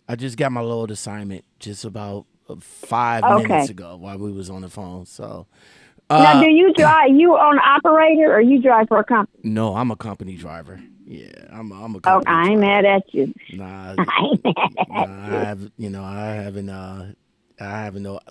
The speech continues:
Speaker 1: thought, I have no aspirations of being a, being an owner
Speaker 2: Me
Speaker 1: operator.
Speaker 2: either.
Speaker 1: At least not right now, anyway.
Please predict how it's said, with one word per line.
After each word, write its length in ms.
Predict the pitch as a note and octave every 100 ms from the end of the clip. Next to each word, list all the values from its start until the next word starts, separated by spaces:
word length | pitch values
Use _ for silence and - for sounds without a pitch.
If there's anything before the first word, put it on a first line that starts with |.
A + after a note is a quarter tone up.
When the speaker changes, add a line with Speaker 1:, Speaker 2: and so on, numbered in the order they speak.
| _
Speaker 1:
thought, 180 | B2 A2
I 140 | G#2 G2
have 160 | G#2
no 180 | G2 G2
aspirations 840 | F#2+ G2 - G2+ G2+ F#2+ - F2+ E2+
of 100 | F2
being 300 | F2+ F#2+ F#2
a, 160 | F2+ - _ _ _ -
being 200 | A#2+ G#2
an 60 | G2
owner 280 | F#2+ G#2+ G#2 G#2
Speaker 2:
Me 180 | G3+ A3
Speaker 1:
operator. 280 | B3 F#4+ A3+
Speaker 2:
either. 140 | G#3 -
Speaker 1:
At 100 | F3+
least 240 | B2 -
not 220 | B2 G#2+
right 220 | G#2 G#2+ G#2+
now, 300 | A2 G#2+ G#2
anyway. 520 | G#2 G2 F#2+ F#2